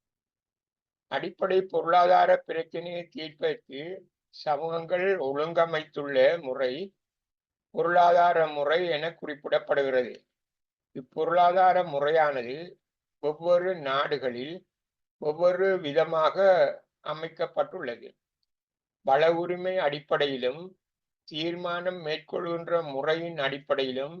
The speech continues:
ஊக்குவிப்பின் அடிப்படையிலும்,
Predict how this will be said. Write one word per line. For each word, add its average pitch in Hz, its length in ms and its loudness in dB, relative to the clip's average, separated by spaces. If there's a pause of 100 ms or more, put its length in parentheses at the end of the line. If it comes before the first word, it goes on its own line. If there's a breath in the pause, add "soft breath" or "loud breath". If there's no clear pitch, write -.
(920)
ஊக்குவிப்பின் 190 880 -4
அடிப்படையிலும், 147 840 0